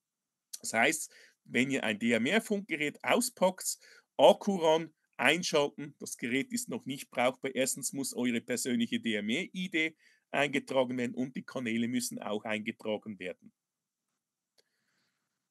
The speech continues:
Empfehlung, Mustercodeblock von einem Kollegen nehmen und für sich anpassen und aufpassen, wenn ihr einen Mustercodeblock nehmt,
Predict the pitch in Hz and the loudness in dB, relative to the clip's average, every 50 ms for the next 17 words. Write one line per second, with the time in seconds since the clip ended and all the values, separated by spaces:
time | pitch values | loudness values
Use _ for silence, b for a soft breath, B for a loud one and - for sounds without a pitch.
0 | _ _ _ _ _ - - - - - - 196 226 247 247 240 240 226 226 233 | _ _ _ _ _ -10 -8 -8 -6 -2 4 8 10 10 10 10 10 8 6 4
1 | 180 233 262 247 - - 208 - - - 190 196 190 - _ 202 - 170 - - | 4 4 4 4 4 2 0 2 2 0 0 2 0 -4 _ -2 -2 -2 -2 -4
2 | 170 156 135 123 131 123 120 - - 147 131 180 226 247 247 240 240 233 233 220 | 0 2 2 2 2 0 -4 -4 -4 -2 2 4 6 6 6 6 6 6 6 4
3 | 220 220 220 220 - _ - 139 139 131 - - - 135 131 - - - - - | 4 4 2 2 0 _ -4 -4 -4 -4 -8 -6 -6 -4 -6 -6 -6 -10 -6 0
4 | - 170 208 220 214 - 185 180 185 - - - - - - 214 247 285 247 - | 2 2 2 2 0 0 0 0 2 0 -4 -6 -8 -2 0 2 2 2 0 0
5 | - 127 131 143 139 - _ 156 143 131 - - 151 131 127 123 120 120 113 110 | 2 2 2 2 2 -2 _ -2 0 0 -2 -4 -2 -2 0 2 2 2 2 0
6 | 113 113 139 202 262 - - - 190 - - 180 165 170 _ _ 147 139 - - | -2 -2 -2 -2 -4 -4 -4 -4 -6 -2 -2 -2 -2 -2 _ _ -2 -2 -2 -2
7 | - 131 131 139 139 - - | -4 -4 -4 -4 -4 -8 -10